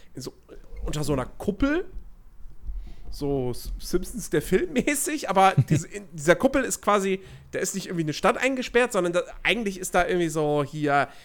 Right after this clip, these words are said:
Speaker 1: äh, ja, so ein Biotop gewachsen oder wie auch immer. Also du hattest wieder sehr, sehr viel Grün, ähm, ohne dass du jetzt auf einer, auf einer Südseeinsel oder so warst. Ähm, und, ähm, ja,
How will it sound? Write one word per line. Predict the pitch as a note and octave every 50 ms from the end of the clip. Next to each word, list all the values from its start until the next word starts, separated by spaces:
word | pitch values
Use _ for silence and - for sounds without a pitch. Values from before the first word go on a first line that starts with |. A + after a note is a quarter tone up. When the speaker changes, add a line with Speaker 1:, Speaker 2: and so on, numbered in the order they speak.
| - - - - - - - C3+ A#2+ - - - - - -
Speaker 1:
äh, | C3 - C#3+
ja, | C#3 C3 B2 C#3
so | B2+ C3+ C#3
ein | A#2+
Biotop | C#3 C3 C#3+ C3+ C3+ - D3+ D3+ D3 - -
gewachsen | D3+ B2 - A2+ - - - - C3+ A2+ C3+ D#3+
oder | B2+ B2 B2 A#2+ A2+
wie | C3 B2+
auch | A#2+ -
immer. | C3 C#3 C3 A#2 G#2 - -
Also | C#3+ C3 D3
du | C3+ C#3+
hattest | F3 F3+ F3 D3+ E3+
wieder | D#3+ E3 D#3
sehr, | C#3 D#3 D3
sehr | C#3+ D3
viel | - - C3
Grün, | A#2 - B2+ B2+ C3 B2 A2+ - - - - _ - _ _ _ _ _ - -
ähm, | B2+ C3 B2+ A2+ -
ohne | - D#3 D#3 D3+ C#3
dass | B2+ C3+ -
du | -
jetzt | C#3 - - -
auf | - -
einer, | C3 B2 B2 -
auf | - -
einer | C3+ B2+ A#2+
Südseeinsel | A#2+ C3+ D3 D3 _ _ - - - - A#2+ B2+ A#2+ A2 A2+ A#2+ A2+ G#2+ G#2 A2+ A2+ -
oder | - A#2 B2 A2+
so | A2+ A2 G2
warst. | G#2+ G#2 G2+ G#2 - - - - _ _ _ _ _ _ _ _ - - - _ _ _ _ - - - -
Ähm, | - C3+ C3+ B2+ B2 A#2 A2+ A2+ A2+ - - - - - - - - - - -
und, | B2+ C3+ C3 B2 B2 A#2+ G#2 - G2+
ähm, | G2+ A2+ A2+ A2+ A2 A2 A2+ A2+ A2+ A2 A2 - - -
ja, | - C3 B2 A#2 G2+